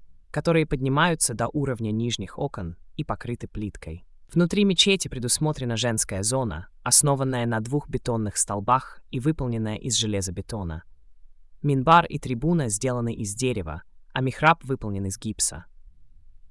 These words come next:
Михраб украшают два окна, расположенные сверху и снизу,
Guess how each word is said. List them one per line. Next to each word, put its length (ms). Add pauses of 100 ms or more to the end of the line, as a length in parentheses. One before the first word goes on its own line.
(160)
Михраб 400
украшают 520
два 180
окна, 480 (220)
расположенные 720
сверху 460
и 40
снизу, 540